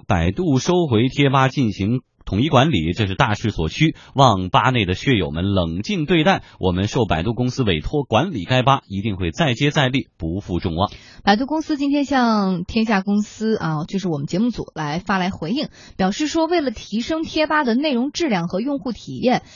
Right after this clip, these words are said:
Speaker 2: 针对部分垂直和专业领域贴吧，尝试专业机构与吧友共同管理的模式，合作运营机构不会干涉吧友的浏览、发言等一些正常的行为。但是对于记者的追问，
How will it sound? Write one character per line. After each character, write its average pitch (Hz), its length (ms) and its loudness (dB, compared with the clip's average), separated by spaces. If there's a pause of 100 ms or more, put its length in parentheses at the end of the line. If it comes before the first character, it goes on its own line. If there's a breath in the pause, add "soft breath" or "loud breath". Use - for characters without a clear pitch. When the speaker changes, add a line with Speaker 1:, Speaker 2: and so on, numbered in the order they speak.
(140 loud breath)
Speaker 2:
针 330 160 0
对 311 180 0
部 294 160 -4
分 185 200 -2
垂 160 280 -6
直 170 240 -4
和 170 240 -4
专 320 300 -2
业 294 160 -2
领 147 300 -6
域 185 80 0
贴 226 200 -2
吧， 254 200 0 (240 loud breath)
尝 208 260 0
试 226 260 -2
专 269 200 -2
业 214 100 2
机 247 200 -6
构 196 200 -2
与 170 100 -6
吧 262 220 -4
友 170 140 -4
共 269 220 -4
同 202 200 -6
管 208 180 -4
理 240 100 -4
的 123 100 -14
模 135 160 -12
式， - 220 -6 (340 loud breath)
合 269 180 2
作 381 140 2
运 349 160 -2
营 254 100 -2
机 285 160 -4
构 269 140 0
不 196 180 -10
会 285 200 -4
干 254 220 0
涉 233 180 -2
吧 247 220 -2
友 180 140 -2
的 151 100 -6
浏 156 280 -4
览、 185 300 -4
发 277 220 0
言 208 240 -2
等 160 200 -4
一 160 60 -6
些 214 140 -2
正 233 160 0
常 185 180 -4
的 151 80 -6
行 160 200 -8
为。 117 180 -10 (280 loud breath)
但 240 140 4
是 226 60 6
对 226 160 2
于 196 260 0
记 233 220 -2
者 156 200 -4
的 151 320 -4
追 320 220 -2
问， 359 140 2